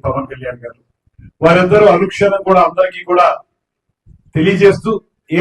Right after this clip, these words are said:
రకమైన ముందస్తు చర్యలు తీసుకోవాలనేటువంటి అంశం మీద వారు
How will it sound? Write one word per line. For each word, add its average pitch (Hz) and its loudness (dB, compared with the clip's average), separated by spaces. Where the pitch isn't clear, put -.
రకమైన 202 2
ముందస్తు 185 -2
చర్యలు 185 4
తీసుకోవాలనేటువంటి 165 -4
అంశం - -8
మీద 165 -2
వారు 165 2